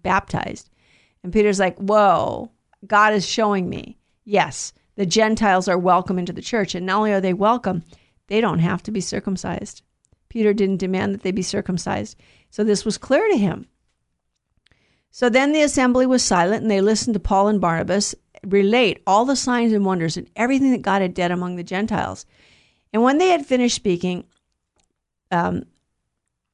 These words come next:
James gets up, and he-, he's, you know, he has authority in the church. He's the bishop of Jerusalem. And it's actually the Judaizers follow James, and the Judaizers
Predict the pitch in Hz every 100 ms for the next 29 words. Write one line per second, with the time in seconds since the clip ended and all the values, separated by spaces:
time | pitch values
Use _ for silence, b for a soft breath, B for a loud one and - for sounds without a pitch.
0 | _ _ 196 233 254 294 285 247 240 175
1 | - _ _ _ _ _ _ _ _ _
2 | _ _ - 202 196 185 - - - 208
3 | 233 277 330 - - _ _ _ _ _
4 | _ _ _ _ _ _ _ _ - 240
5 | 208 269 302 - _ _ - 226 247 277
6 | 240 226 240 240 214 208 254 170 170 214
7 | 202 208 220 247 262 220 175 - 208 269
8 | 208 170 - - _ _ _ _ _ _
9 | _ _ _ _ _ _ _ _ _ _
10 | _ _ _ _ _ _ _ _ - 233
11 | 226 247 240 269 320 - 320 254 214 202
12 | 202 262 320 277 202 196 196 185 180 -
13 | - 214 208 208 196 190 190 175 165 165
14 | - 208 196 247 339 277 214 190 185 180
15 | 175